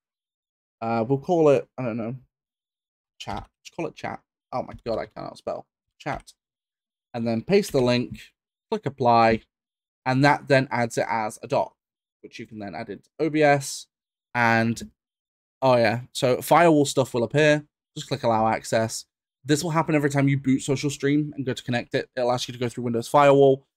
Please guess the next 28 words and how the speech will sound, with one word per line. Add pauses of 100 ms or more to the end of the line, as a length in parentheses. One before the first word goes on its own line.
(220)
Don't
worry,
it's
completely
safe.
It's
fine. (480)
Uh,
but
this
is
where
all
your
on-screen
chats
will (100)
appear. (480)
Uh,
if
I
quickly
go
ahead
and
activate (500)
YouTube
source,